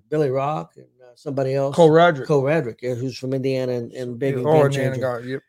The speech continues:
Speaker 1: I, I looked at the card. It's a pretty good card, so, uh, people might w-, be interested in checking that out.
Speaker 2: I think it's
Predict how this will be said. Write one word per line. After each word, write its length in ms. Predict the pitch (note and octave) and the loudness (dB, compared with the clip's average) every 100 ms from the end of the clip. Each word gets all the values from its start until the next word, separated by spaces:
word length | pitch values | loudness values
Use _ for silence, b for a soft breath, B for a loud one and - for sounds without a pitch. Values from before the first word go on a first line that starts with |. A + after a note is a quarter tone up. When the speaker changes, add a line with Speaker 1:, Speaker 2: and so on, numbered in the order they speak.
| _ | _
Speaker 1:
I, 140 | C3 D3 | -8 -4
I 120 | D#3+ | -2
looked 240 | F#3 G#3 F3+ | 2 2 0
at 100 | C#3+ | -4
the 80 | |
card. 340 | D3 D#3+ D#3 C3 | -4 0 0 0
It's 140 | A#2+ | -6
a 60 | C#3+ | -6
pretty 240 | D#3 D#3 | -4 -4
good 140 | B2+ A#2 | -6 -8
card, 360 | C3 A#2 G#2 | -8 -8 -10
so, 300 | - B2 A2 | -10 -8 -8
uh, 300 | G#2 G#2+ A2 _ _ _ _ | -10 -14 -14 _ _ _ _
people 240 | - C#3 C3 | -10 -6 -4
might 160 | C3 | -4
w-, 240 | C3+ B2 - | -6 -10 -14
be 120 | B2+ | -10
interested 340 | C3 B2+ A#2+ B2 | -6 -6 -8 -12
in 60 | |
checking 240 | A2 B2 A#2 | -10 -10 -10
that 160 | A#2+ | -14
out. 180 | A#2 A2+ _ | -14 -16 _
Speaker 2:
I 80 | C3 | -2
think 180 | F#3 F3+ | -2 -2
it's 200 | C3+ | -8